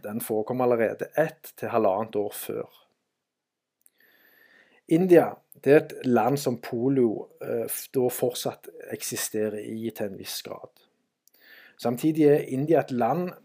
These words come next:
hvor det til stadighet påvises miljøgifter som arsenikk i grunnvannet. Og en annen innfallsvinkel er den nye sykdommen A F P, som står for Acute Flaccid Paralysis, som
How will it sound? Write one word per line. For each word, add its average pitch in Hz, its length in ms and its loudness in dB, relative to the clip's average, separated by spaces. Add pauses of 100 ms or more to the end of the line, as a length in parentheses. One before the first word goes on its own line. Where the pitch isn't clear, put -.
(180)
hvor 123 160 -6
det 117 80 -4
til 127 80 -8
stadighet 139 880 -4
påvises 131 640 -4
miljøgifter 123 720 -2
som 117 240 -6
arsenikk 117 460 -6
i - 20 -20
grunnvannet. 110 640 -8 (840)
Og 131 80 0
en 147 80 -2
annen 143 340 0
innfallsvinkel 131 720 -6
er 123 160 -2
den 135 160 -4 (240)
nye 131 300 -4
sykdommen 127 680 -6
A 117 220 -4
F - 180 -12
P, 135 240 -4 (320)
som 120 200 -12
står 123 200 -2
for - 160 -6
Acute 139 480 -8
Flaccid 117 520 -8
Paralysis, 123 1000 -6 (680)
som 131 220 -2